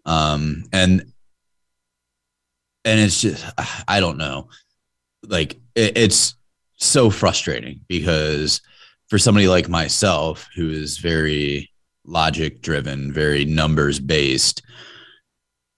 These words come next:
trying to explain to somebody, we're like, "Yeah, but I feel like that's incorrect." And I'm like, <sighs> "I don't care what you feel. These are the actual numbers that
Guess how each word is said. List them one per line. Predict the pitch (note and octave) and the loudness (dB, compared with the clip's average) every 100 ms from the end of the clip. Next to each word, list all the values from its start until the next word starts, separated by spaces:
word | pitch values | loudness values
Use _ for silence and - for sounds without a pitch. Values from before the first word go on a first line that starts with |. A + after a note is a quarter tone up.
| _ _ - | _ _ -2
trying | - F#2 F2+ | 2 2 4
to | F2 | 2
explain | D2 - E2+ E2 | 2 0 0 0
to | |
somebody, | F#2+ E2 D#2+ | -2 -2 -2
we're | D#2 | -2
like, | D#2 D#2 | -4 0
"Yeah, | A#2+ A2+ | 0 2
but | G#2+ | 0
I | G2 | -2
feel | - - - A2 G2 | -4 -14 0 2 4
like | E2 D2 | 2 -4
that's | C#2+ - | -8 -8
incorrect." | D2 C#2 D#2+ C#2 A1+ B1 - | -10 -12 -8 -8 -8 -10 -8
And | |
I'm | D#2+ | -2
like, | D#2+ D2+ C#2+ - - - | 0 0 -4 -8 -8 -10
<sighs> | - - | -12 -8
"I | F2+ | -2
don't | F#2 F2 - | 0 0 -2
care | - A#2+ G#2 | 0 4 4
what | D#2+ | 2
you | C#2+ | -4
feel. | - - - D3 D#2+ A1+ A1+ - _ _ _ _ - | -8 -6 2 4 4 0 -8 -10 _ _ _ _ -20
These | F2 F#2+ F#2 | 0 4 4
are | E2+ D#2+ | 6 4
the | C#2+ D#2+ D2 | 2 -2 -2
actual | E2 D2 - D#2 D2 | -4 -4 -2 -2 0
numbers | D#2+ F2+ F#2+ F#2 D#2 C2 G1+ - - - - | 2 4 6 6 4 -2 -8 -6 -4 -4 -6
that | D2+ C#2+ C2+ - | -6 -4 -6 -8